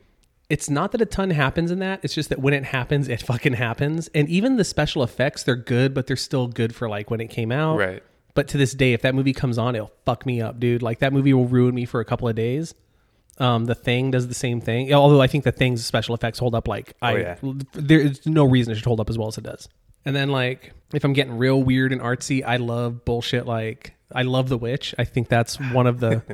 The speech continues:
Speaker 2: <laughs>
Speaker 1: that's one of my favorite horror, and I'm using it really loosely in that. I totally
Speaker 2: No, it's,
Speaker 1: understand.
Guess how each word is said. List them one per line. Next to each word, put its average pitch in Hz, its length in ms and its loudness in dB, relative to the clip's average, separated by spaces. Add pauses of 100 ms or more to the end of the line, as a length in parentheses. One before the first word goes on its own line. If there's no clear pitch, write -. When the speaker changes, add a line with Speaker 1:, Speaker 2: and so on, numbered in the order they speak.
(240)
Speaker 2:
<laughs> - 240 -20
Speaker 1:
that's - 180 -2
one 156 120 8
of 151 40 8
my 139 100 6
favorite 127 520 2
horror, 131 640 2 (320)
and 139 100 2
I'm 143 60 4
using 160 200 4
it 202 60 2
really 196 180 4
loosely 151 340 4
in 107 60 0
that. 107 140 2
I 117 40 0
totally 127 220 2
Speaker 2:
No, 127 60 6
it's, 135 220 4
Speaker 1:
understand. 104 200 -4